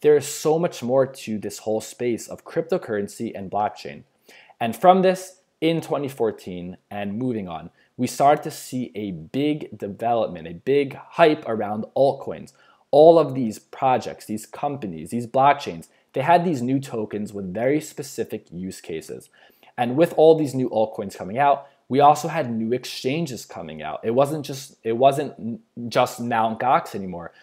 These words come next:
or these little small exchanges. We had Coinbase, which really emerged from the space, gained a lot of respect, and Binance as well. So now people were buying and selling cryptocurrency. Now moving back to the Ethereum project.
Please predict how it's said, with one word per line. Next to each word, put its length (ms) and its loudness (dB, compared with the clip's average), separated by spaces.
or 140 0
these 180 -4
little 260 0
small 340 -6
exchanges. 580 -8
We 140 -2
had 220 -2
Coinbase, 640 -6
which 280 -8
really 400 0
emerged 520 -2
from 160 -10
the 60 -12
space, 420 -2
gained 320 -4
a 40 2
lot 260 -2
of 80 -8
respect, 520 -4
and 260 -4
Binance 600 -2
as 300 -4
well. 340 -12
So 140 -10
now 160 4
people 320 -2
were 120 -4
buying 540 -2
and 160 -12
selling 300 -8
cryptocurrency. 680 -8
Now 180 4
moving 400 2
back 440 -2
to 520 -2
the 600 -6
Ethereum 720 0
project. 600 -6